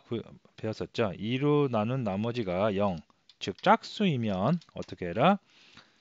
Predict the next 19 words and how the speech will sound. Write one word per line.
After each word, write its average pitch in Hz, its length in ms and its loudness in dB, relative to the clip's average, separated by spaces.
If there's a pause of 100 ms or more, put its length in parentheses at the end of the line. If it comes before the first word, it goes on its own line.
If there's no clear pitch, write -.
(360)
컨티뉴, 160 640 -2
반복 131 400 -2
더 113 120 -2
이상 127 140 0
실행하지 175 320 2
말고 123 280 0
다음 143 420 2
반복으로 113 420 -4
넘어가라, 101 760 0 (420)
이렇게 95 300 -8
주겠고요. 104 500 -6 (200)
그 92 100 -16
다음에 117 600 -4 (1080)
콘솔 98 480 -8
점 135 520 -6
라이트 90 380 -8
라인으로 82 400 -10
해서 135 500 -4
어떻게? 135 640 -8